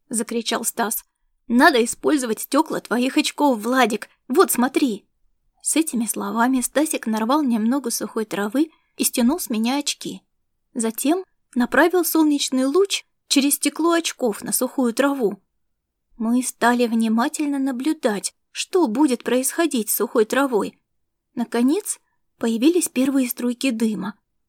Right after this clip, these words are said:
Потом все больше дыма пошло от травы, а затем показались маленькие красноватые язычки пламени, и вся трава начала гореть. «Ура, получилось!» закричал Стасик. «Сегодня надо заготовить сухую траву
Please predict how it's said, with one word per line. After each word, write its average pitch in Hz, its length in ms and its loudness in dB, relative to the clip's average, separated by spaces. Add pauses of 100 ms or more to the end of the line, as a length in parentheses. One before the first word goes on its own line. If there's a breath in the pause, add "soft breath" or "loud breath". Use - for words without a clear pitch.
(160)
Потом 254 360 4
все 214 320 -2
больше 254 540 0
дыма 254 300 2
пошло 240 340 0
от 226 160 -2
травы, 226 400 0 (280)
а 226 120 -6
затем 277 440 0
показались 262 720 2 (180)
маленькие 247 560 2
красноватые 226 800 -2
язычки 240 400 -6
пламени, 214 600 -2 (280)
и 247 120 0
вся - 300 2
трава 220 400 2
начала 233 440 2
гореть. 226 500 2 (340)
«Ура, 349 420 4
получилось!» 311 1000 4 (500)
закричал 220 540 -4
Стасик. - 500 -6 (300)
«Сегодня 254 480 4
надо 254 220 0
заготовить 233 600 0
сухую 285 340 4
траву 240 400 4